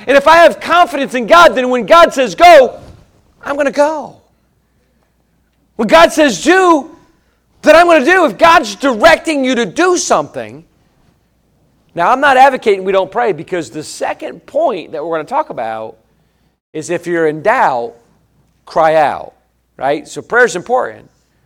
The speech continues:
So I'm not downplaying prayer, but if I know that this is the will of God, then get to stepping. Stop using prayer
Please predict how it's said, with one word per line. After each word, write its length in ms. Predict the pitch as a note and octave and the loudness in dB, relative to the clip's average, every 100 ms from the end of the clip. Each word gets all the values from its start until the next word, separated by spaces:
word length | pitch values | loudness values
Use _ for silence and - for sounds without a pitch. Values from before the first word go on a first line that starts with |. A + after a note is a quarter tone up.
| _ _ _ _ _ _ | _ _ _ _ _ _
So 120 | D#3 | -10
I'm 100 | F#3+ | -4
not 340 | A#3+ - _ _ _ C#3+ | -4 -4 _ _ _ -6
downplaying 600 | G#3+ B3 B3+ A3 F#3+ E3+ | -2 -2 -2 -2 -4 -2
prayer, 420 | C4+ A#3+ D#3+ - _ _ _ - | 0 0 0 -6 _ _ _ -16
but 240 | B2 F3 | -4 -4
if 140 | E3+ | -2
I 220 | A3 D#4 D#4+ | -2 -2 -2
know 420 | C4 D4 C4 F#3+ | 0 2 2 2
that 240 | D#3 C#3 | -4 -8
this 220 | A#3 C4 | -8 -8
is 140 | B3+ D#3 | -10 -6
the 100 | F#3+ | -4
will 240 | F3+ A3+ | -2 -2
of 160 | F3+ C3+ | -2 0
God, 340 | G#3 F#3 C3+ | 0 0 -2
then 380 | E3+ D3+ C#3 B2+ | -8 -8 -12 -12
get 480 | G#3 C4+ D4 - - | 0 2 2 -2 -8
to 160 | G#3 | -8
stepping. 840 | - - - C4 A#3+ G#3+ F3+ G#2+ F#2+ _ _ _ _ _ _ _ _ _ _ _ | -8 -8 2 4 4 0 -4 -6 -18 _ _ _ _ _ _ _ _ _ _ _
Stop 680 | - - D#4 D#4 F4+ F4+ A#3 | -10 -2 4 6 6 4 0
using 840 | A3 C4 F4 F#4 E4+ E4+ D4 G#3+ | -4 2 4 4 4 0 -2 -6
prayer 760 | - - F4 D#4 F#3+ E3+ G3 | -6 2 6 6 6 2 0